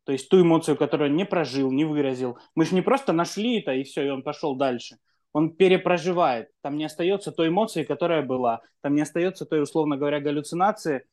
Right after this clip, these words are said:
на основе чего он строил там свою жизнь. Он это перепроживает, он прям там принимает новые решения, а нашей психике нет разницы.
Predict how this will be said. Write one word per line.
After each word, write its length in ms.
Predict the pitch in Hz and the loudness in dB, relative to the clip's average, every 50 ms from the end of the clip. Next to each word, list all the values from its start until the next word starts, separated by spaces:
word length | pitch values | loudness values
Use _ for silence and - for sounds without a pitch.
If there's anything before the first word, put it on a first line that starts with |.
| _ _ _ _ | _ _ _ _
на 140 | - 151 156 | 0 2 2
основе 340 | 160 160 160 170 170 170 165 | 2 2 0 -2 0 0 -2
чего 460 | 165 - 180 160 165 185 202 214 185 - | -2 -4 -4 0 2 2 2 2 2 0
он 180 | 147 147 147 | -2 -4 -4
строил 420 | 143 - - 170 170 180 170 151 135 | -6 -6 -4 -2 0 2 0 0 -2
там 160 | - 135 139 | -6 -10 -10
свою 300 | 139 - 151 156 160 156 | -10 -8 -6 -4 -4 -4
жизнь. 240 | 147 147 143 123 123 | -4 -6 -6 -6 -4
Он 100 | 139 156 | -4 -4
это 180 | 160 156 - - | -4 -4 -6 -6
перепроживает, 880 | - 165 165 160 156 - 151 151 139 147 147 143 156 185 202 160 - - _ _ _ _ _ - | -4 -2 -2 0 0 -2 -4 -4 -2 -2 0 2 4 4 4 2 0 -4 _ _ _ _ _ -4
он 140 | 143 143 | -4 -4
прям 260 | 131 - 160 156 156 147 | -2 -2 -2 -2 -2 -2
там 260 | - 165 160 143 123 | -2 -2 -2 -2 -2
принимает 520 | - 139 135 139 143 151 147 139 127 123 - | -6 -10 -8 -6 -6 -4 -4 -4 -6 -4 -4
новые 300 | 151 151 143 143 135 131 | -4 -2 0 -2 -2 -2
решения, 420 | 135 135 - - 208 220 170 135 | -4 -6 -6 -6 -6 -4 -4 -4
а 20 | |
нашей 240 | 131 156 175 - 156 - | -4 -6 -6 -8 -12 -8
психике 340 | - 202 196 196 - - | -2 -2 -2 -2 -2 0
нет 220 | 160 165 156 139 - | 2 2 2 4 4
разницы. 520 | 135 123 113 104 117 110 107 - - 113 | 4 4 4 2 -2 -6 -8 -8 -12 -14